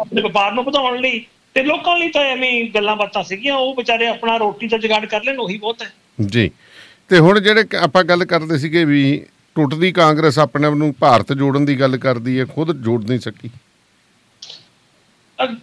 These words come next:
Speaker 1: ਕਾਂਗਰਸ ਪਾਰਟੀ ਨੇ ਨਾ, ਅਹ, ਇੱਕ ਤਾਂ ਦੋ ਚੀਜ਼ਾਂ ਨੇ। ਇੱਕ ਤਾਂ ਇਹਨਾਂ ਦੀ ਸਤਾਰਾਂ ਅਕਤੂਬਰ ਨੂੰ ਹੋਣੀ ਆ ਪ੍ਰਧਾਨ ਦੀ ਚੋਣ।
Speaker 2: ਹੂੰ, ਹੂੰ।
Speaker 1: ਅਹ,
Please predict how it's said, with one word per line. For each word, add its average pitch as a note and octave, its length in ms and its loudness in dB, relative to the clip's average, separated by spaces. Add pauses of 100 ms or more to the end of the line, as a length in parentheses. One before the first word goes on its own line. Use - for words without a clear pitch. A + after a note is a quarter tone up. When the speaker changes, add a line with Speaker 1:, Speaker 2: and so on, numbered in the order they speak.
(140)
Speaker 1:
ਕਾਂਗਰਸ F4+ 580 0
ਪਾਰਟੀ D#4 420 -2
ਨੇ F4 100 0
ਨਾ, G4 120 -2
ਅਹ, A3+ 920 -2
ਇੱਕ A#3+ 180 -6
ਤਾਂ C#4+ 120 2
ਦੋ D4 360 -4
ਚੀਜ਼ਾਂ D4 360 -2
ਨੇ। C#4 60 -2
ਇੱਕ C4+ 120 -8
ਤਾਂ C#4+ 160 0
ਇਹਨਾਂ D4+ 200 -2
ਦੀ D#4+ 120 -4
ਸਤਾਰਾਂ B3 640 0
ਅਕਤੂਬਰ A#3 400 -4
ਨੂੰ A#3+ 140 -4
ਹੋਣੀ G3+ 280 -2
ਆ A3 120 0
ਪ੍ਰਧਾਨ A#3 400 -2
ਦੀ E3+ 100 -2
ਚੋਣ। D#3 260 -4
Speaker 2:
ਹੂੰ, C#3+ 420 0
ਹੂੰ। C#3+ 40 6
Speaker 1:
ਅਹ, A3 240 2